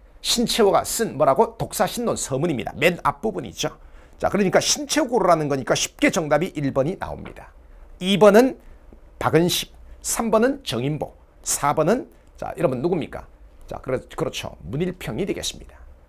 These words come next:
자, 여러분, 어떻습니까? 이렇게 보면 제가 진짜 여러분들한테, 자, 백 번 양보한다고 하더라도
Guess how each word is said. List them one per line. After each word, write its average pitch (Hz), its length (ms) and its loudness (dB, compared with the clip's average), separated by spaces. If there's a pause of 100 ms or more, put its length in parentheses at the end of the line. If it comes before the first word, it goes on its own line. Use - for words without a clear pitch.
자, - 160 6
여러분, 151 280 2
어떻습니까? 185 640 0 (680)
이렇게 254 300 6
보면 151 600 4 (480)
제가 220 300 2
진짜 226 480 -4 (240)
여러분들한테, 180 800 8 (480)
자, - 200 -6 (100)
백 - 280 -6
번 339 220 4
양보한다고 185 680 0
하더라도 135 640 -6